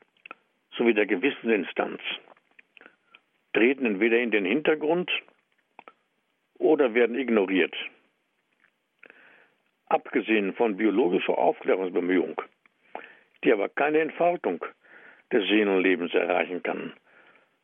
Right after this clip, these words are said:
bleiben Kinder und Jugendliche nicht selten sich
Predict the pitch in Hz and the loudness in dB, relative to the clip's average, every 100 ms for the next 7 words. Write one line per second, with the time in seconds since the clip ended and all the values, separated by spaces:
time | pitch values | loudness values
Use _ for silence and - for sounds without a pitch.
0 | _ 113 110 98 101 - 143 120 110 104 | _ 0 2 0 -6 -4 0 0 0 -2
1 | 110 123 117 131 104 107 92 _ _ - | -2 -2 -2 -4 0 0 0 _ _ -20
2 | _ _ _ - 117 127 101 101 101 95 | _ _ _ -2 0 0 2 2 2 -2
3 | 82 - - - - _ - - - _ | -8 -8 -12 -14 -20 _ -20 -20 -20 _
4 | _ - 131 | _ -4 0